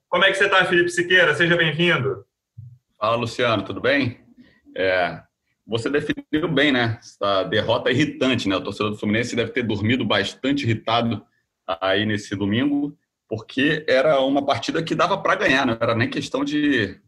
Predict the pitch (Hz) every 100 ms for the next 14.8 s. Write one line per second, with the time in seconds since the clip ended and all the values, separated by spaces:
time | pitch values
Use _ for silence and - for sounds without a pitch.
0 | - 113 113 90 98 110 135 - 101 98
1 | 95 101 104 104 117 113 113 120 127 135
2 | 127 107 123 160 - _ _ _ - 107
3 | 127 - 113 110 117 113 120 - 135 -
4 | 113 123 120 113 - 151 - 143 143 131
5 | 147 - 131 143 139 110 110 101 92 90
6 | 85 82 - 82 82 101 95 80 80 _
7 | _ _ _ _ _ _ _ - 175 180
8 | - 170 175 - 175 160 147 170 160 156
9 | 170 151 170 160 156 160 165 175 196 147
10 | 123 147 127 139 196 - 175 127 220 254
11 | 233 196 220 214 214 214 - 151 135 123
12 | - - - _ - - 165 165 170 175
13 | 170 170 170 170 165 165 170 156 156 165
14 | 175 170 147 160 151 113 101 101